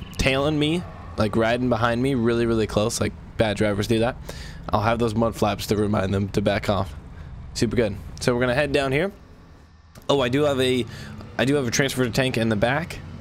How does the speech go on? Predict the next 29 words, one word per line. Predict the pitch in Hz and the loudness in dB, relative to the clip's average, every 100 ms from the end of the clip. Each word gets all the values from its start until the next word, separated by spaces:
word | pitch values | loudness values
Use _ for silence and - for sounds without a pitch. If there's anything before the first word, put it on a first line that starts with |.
| - - - - | -14 -16 -8 -2
I | |
guess | 113 120 | 0 2
I | |
don't | 110 107 | 2 0
know | 104 | 0
if | - | -2
it's | - | -4
transfer | - 104 - 107 | -2 -2 0 0
in, | 104 | 0
or, | - 104 104 101 - - | 0 0 2 0 -4 -4
or | 98 107 | 0 2
auxiliary, | 98 101 - 104 98 107 | 0 -2 0 0 2 0
but | 104 107 - - - - - - - - | 0 -2 -4 -12 -14 -14 -16 -16 -16 -4
pretty | 107 104 | 0 2
nice | 101 120 - | 2 0 -2
tank | 120 110 117 | 0 0 2
in | |
the | 117 | 2
back | 107 101 | 2 2
there. | - 113 165 - - - - - - - - - - - - - - - | 0 0 -2 -10 -14 -16 -18 -18 -16 -16 -16 -16 -16 -16 -16 -16 -16 -14
Let's | - | -2
go | 101 | 0
ahead | 107 104 | 2 2
and | 98 | 2
pull | 110 104 | 2 2
around. | 107 113 147 170 - - - - - - - - - - - - - - - - - - | 2 0 0 -4 -12 -14 -14 -14 -14 -16 -16 -16 -16 -16 -16 -16 -18 -18 -16 -16 -16 -4
There | 92 | 0
we | 107 | 2
are. | 110 104 | 2 0